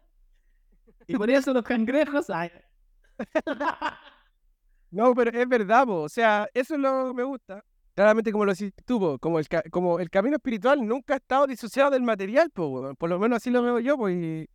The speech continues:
Speaker 2: es el flow, po, como no po-, no puede ser, po, ¿cachai? Si yo no me preocupara también del camino material, no podría, na-, ninguno de los dos podría estar dedicando más tiempo de su vida a esto, po, ¿cachai?
Speaker 1: Ujú.
Speaker 2: Son, eh... son la misma cosa, pues eso es lo bacán igual, pues como cuando así la práctica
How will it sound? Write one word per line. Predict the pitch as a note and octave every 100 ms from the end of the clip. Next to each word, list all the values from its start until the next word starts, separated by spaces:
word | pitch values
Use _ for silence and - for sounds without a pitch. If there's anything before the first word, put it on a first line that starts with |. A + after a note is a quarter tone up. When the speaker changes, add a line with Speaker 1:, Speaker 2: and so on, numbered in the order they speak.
| _ _
Speaker 2:
es | G#3 B3
el | A3+
flow, | - B3 D4
po, | - C3+
como | D#3+ D#3+ D3+ - _ _ _ _ _ _
no | D#3+ D#3+ B3+
po-, | B3+ A3
no | A3
puede | A3 F#4+
ser, | - F#4
po, | - G3
¿cachai? | - E3+ A3
Si | -
yo | G3+
no | A3+
me | A3+
preocupara | G3 F#3+ F3 G#3+ G3
también | F#3+ F#3 G#3
del | G3+ F#3+ E3+
camino | F#3 G3 G3+
material, | F#3+ F3+ G#3+
no | G#3+
podría, | F3 E3+ E3+ G3 G#3 G#3+ -
na-, | E3+ G3
ninguno | G3 F#3+ C4+
de |
los | B3+
dos | C4
podría | - A3+ A3+
estar | A#3+
dedicando | A#3 A3+ G#3+ A3 A#3 A3+
más | A3 G#3
tiempo | A#3+ - A#3
de | A3
su | A3
vida | A#3 A3+
a | A3+
esto, | D4+ D3
po, | B2
¿cachai? | - A#2 F3 F#3+ -
Speaker 1:
Ujú. | _ - -
Speaker 2:
Son, | - F3+ F3+ F3+
eh... | F3 E3+ E3 - _ _ _ _ _
son | - A#3
la | A3+
misma | F#3 C4 C4 G3
cosa, | B3+ C4+ -
pues | E3+ F#3+
eso |
es | B3
lo | B3
bacán | A#3+ C4
igual, | B3+ A#3+ C4+
pues | F#3 C#3
como | - D3 C#3 C3+ - _ _ _ -
cuando | F#3 F3
así | G3+
la | B3+ A#3+
práctica | A#3+ C4 B3+ B3+ D4